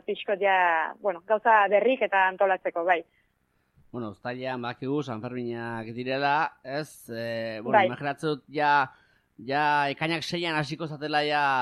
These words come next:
Speaker 2: begira, ez? Ja, San Fermina ja hor ikusiko duzu, ez? Behin gauza guztiak eginta gero.
Speaker 1: Hori da, hori da,
Speaker 2: <laughs>
Speaker 1: bai, e, San Ferminta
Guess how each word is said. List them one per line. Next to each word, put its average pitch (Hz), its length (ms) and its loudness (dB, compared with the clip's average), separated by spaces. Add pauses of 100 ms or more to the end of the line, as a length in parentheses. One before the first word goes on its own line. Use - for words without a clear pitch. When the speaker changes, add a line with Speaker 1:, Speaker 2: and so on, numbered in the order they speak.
(360)
Speaker 2:
begira, 123 480 -2
ez? 151 240 -6
Ja, 131 200 -6 (340)
San 131 180 -6
Fermina 160 320 -2
ja 156 180 0
hor 160 140 2
ikusiko 143 400 -4
duzu, 135 300 -4
ez? 151 100 -6
Behin 156 240 0
gauza 165 320 -2
guztiak 156 320 0
eginta 147 300 -4
gero. 117 240 -4 (920)
Speaker 1:
Hori 247 260 8
da, 208 200 6 (100)
hori 254 160 4
da, 208 180 8
Speaker 2:
<laughs> 208 60 2
Speaker 1:
bai, 220 160 8
e, 214 200 2 (120)
San 208 160 -4
Ferminta 269 440 4